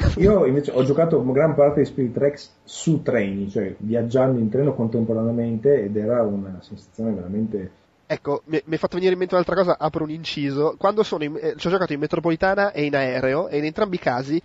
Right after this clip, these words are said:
Speaker 2: quando dovevo usare il, la ventolina che devi soffiare nel microfono per, per tirare il vento,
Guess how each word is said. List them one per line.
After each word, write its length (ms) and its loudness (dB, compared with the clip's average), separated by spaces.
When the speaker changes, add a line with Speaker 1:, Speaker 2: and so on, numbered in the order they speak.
Speaker 2:
quando 240 2
dovevo 220 -2
usare 580 2
il, 80 2
la 580 2
ventolina 720 0
che 80 -6
devi 140 -2
soffiare 360 -2
nel 120 -6
microfono 440 -2
per, 240 -6
per 320 -2
tirare 220 0
il 100 -2
vento, 460 0